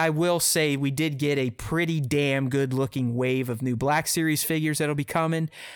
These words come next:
Uh, in fact, you can pre-order 'em now. Use our post, the one you're looking at on the, on the live stream, or if you're listening on a podcast platform, just go to star wars time dot net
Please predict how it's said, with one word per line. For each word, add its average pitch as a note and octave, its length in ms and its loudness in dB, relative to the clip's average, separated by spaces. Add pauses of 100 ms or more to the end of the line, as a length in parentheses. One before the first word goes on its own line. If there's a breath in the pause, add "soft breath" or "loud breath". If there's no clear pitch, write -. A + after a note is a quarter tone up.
(280 loud breath)
Uh, A2+ 220 0
in A2 80 0
fact, C3+ 300 2
you B2+ 60 -2
can A#2 120 -2
pre-order C#3+ 420 0
'em B2+ 100 0
now. E3+ 340 -2
Use C#3+ 260 0
our D3+ 120 2
post, G3 380 0
the D#3+ 60 -4
one D#3 160 0
you're D3 100 0
looking D#3 220 0
at D3+ 140 0
on D3 160 0
the, C3 180 0
on C3+ 120 -2
the C3 40 -2
live D3+ 260 0
stream, D#3 360 0
or A3+ 320 2
if E3 140 -2
you're D#3 80 0
listening C3+ 560 -2 (500 loud breath)
on C#3 200 -2
a C3+ 100 0
podcast B2+ 560 -2
platform, B2+ 420 -4
just D#3+ 160 -6
go G3+ 120 -2
to F#3 60 -4
star F3 220 0
wars E3+ 200 -2
time D3+ 240 0
dot C#3+ 180 0
net A#2+ 240 -2